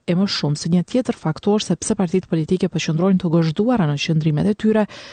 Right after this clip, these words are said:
dhe nuk e kanë opsion kompromisin e bashkëpunimin për zhbllokimin e ngërçit në kuvend,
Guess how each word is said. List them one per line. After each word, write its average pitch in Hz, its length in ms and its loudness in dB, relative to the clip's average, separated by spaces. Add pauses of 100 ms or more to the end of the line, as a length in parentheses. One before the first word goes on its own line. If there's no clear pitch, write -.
(160)
dhe 160 160 2
nuk 190 160 0
e 233 80 -2
kanë 208 220 2
opsion 180 260 0
kompromisin 180 800 0
e 165 80 0
bashkëpunimin 170 640 0
për 151 220 -4
zhbllokimin 185 440 0
e 160 140 2
ngërçit 160 400 -2
në 180 80 0
kuvend, 202 340 2